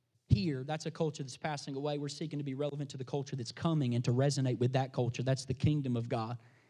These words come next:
And God hasn't called us to sit at the feet of culture. Has he? As the church, he's called us to sit at the feet of the culture. He's called us to reign with him and rule and reign with him and begin to shape the culture with the heart of a servant from that position in Christ that we serve other people.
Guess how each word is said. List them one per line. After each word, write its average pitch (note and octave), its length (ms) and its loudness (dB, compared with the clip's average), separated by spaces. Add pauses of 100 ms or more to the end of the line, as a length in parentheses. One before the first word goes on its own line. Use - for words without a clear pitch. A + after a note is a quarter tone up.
(1300)
And D#3 120 4
God F#3+ 200 6
hasn't E3 260 0
called F3+ 180 4
us D3 120 0
to C#3+ 60 -6
sit F3 200 0
at D3+ 80 0
the E3 80 -4
feet E3+ 240 0
of C#3+ 80 -4
culture. D3+ 440 -4 (580)
Has G3+ 260 0
he? C4 160 -4
As D#3+ 100 -4
the E3 60 0
church, A3 320 0
he's F3 80 -4
called G#3 180 2
us E3+ 80 -4
to E3 80 -10
sit G#3 160 -2
at F3+ 80 -4
the F#3 60 -2
feet G3+ 200 0
of F3 40 0
the D#3+ 80 -2
culture. G3 240 0
He's F#3+ 120 -4
called G3 200 0
us D#3+ 100 -6
to F3 80 0
reign F3+ 320 2
with F3 160 2
him F3 220 4
and D3 120 2 (220)
rule G#3 320 6
and F3 100 0
reign E3 200 4
with D#3 120 6
him E3 200 6
and D3+ 80 4
begin D#3 240 6
to D3 60 6
shape G3 440 2
the D3+ 60 2
culture E3+ 560 2
with D#3 180 2
the D3 80 4
heart F3+ 320 0
of E3+ 80 -2
a D#3+ 60 0
servant F3 480 -2
from D3+ 240 -2
that D#3 240 -2
position D3+ 440 0
in C3 120 -4
Christ C#3+ 380 -2
that C3 100 -2
we C3+ 140 4 (340)
serve F#3+ 520 2
other E3 200 2
people. - 420 -4